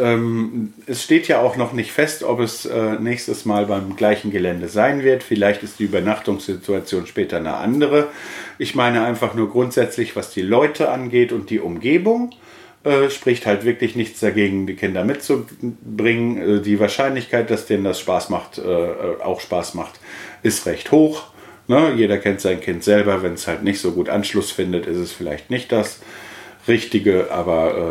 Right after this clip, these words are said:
äh, grundsätzlich ist das eine tolle Sache, wenn man mit Familie und Kind dahin kommt,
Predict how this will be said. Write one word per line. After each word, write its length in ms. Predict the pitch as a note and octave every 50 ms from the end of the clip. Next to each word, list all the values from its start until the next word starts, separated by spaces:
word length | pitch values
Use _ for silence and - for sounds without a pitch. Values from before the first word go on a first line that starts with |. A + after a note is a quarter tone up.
| D#2 D2+
äh, 60 | -
grundsätzlich 640 | - C3 C3 - A#2+ G#2+ - - - A2 F#2+ -
ist 140 | F#2+ - -
das 140 | G2 G2+ -
eine 140 | F#2 F2 -
tolle 300 | - G#2+ G2 F2+ E2+ D#2+
Sache, 540 | E2+ F#2+ G2+ G#2 - G#2+ G2+ F#2 - F2 F2+
wenn 140 | F#2+ F2
man 260 | F2+ F#2 F2 E2+ E2 D2+
mit 200 | F#2+ F#2+ G2 -
Familie 440 | - F#2+ F2+ F#2 F#2+ G2 G2 F#2
und 140 | F2 F2 E2+
Kind 380 | - - G2 F#2+ F2+ F2 - -
dahin 280 | F#2+ F2 F2+ F2+ F2
kommt, 420 | - - E2 D#2 D#2 D2+ D2+ -